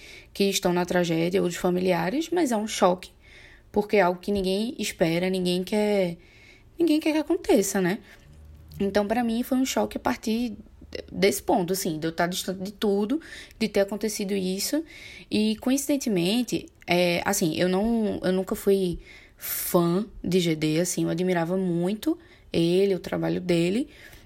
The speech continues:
mas eu nunca fui uma grande fã. E, mas eu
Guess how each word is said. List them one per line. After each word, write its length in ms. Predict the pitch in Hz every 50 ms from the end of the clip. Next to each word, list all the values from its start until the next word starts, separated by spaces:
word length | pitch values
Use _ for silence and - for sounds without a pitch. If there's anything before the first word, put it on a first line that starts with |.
| - -
mas 160 | 185 175 175
eu 60 | 185
nunca 260 | 180 190 190 185 208
fui 500 | 196 - - - 202 208 208 208 196 190 180
uma 140 | 185 190 190
grande 300 | 175 170 170 175 180 185
fã. 360 | - - 165 165 170 240 320 - - - - - - - - - - - - -
E, 1000 | - 180 190 190 190 185 185 190 185 185 185 185 180 180 175 175 175 170 - -
mas 200 | - 202 226 233
eu 200 | 254 254 285 330